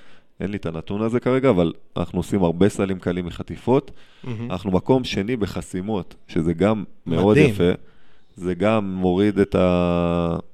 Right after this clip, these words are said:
Speaker 1: אה, אחוזים של הקבוצה השנייה, וגם נותן לנו עוד פוזיישן או משהו אחר.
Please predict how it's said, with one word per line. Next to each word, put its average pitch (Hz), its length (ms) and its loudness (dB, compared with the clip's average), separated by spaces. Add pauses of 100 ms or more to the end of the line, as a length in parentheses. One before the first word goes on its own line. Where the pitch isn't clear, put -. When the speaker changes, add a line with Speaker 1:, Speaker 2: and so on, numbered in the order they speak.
(100)
Speaker 1:
אה, 85 320 -2
אחוזים 92 320 -2
של 95 120 2
הקבוצה 92 340 0
השנייה, 90 440 -2 (380)
וגם 90 300 0
נותן 92 240 -2
לנו 90 200 -2
עוד 90 340 0 (320)
פוזיישן 90 480 0 (140)
או 92 320 6 (220)
משהו 90 240 -2
אחר. 104 320 0